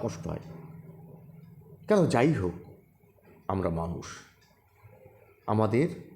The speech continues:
একমাত্র ধর্ম মনুষ্যত্ব, মানুষ ধর্ম।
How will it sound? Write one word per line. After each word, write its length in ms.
একমাত্র 540
ধর্ম 360
মনুষ্যত্ব, 800
মানুষ 380
ধর্ম। 440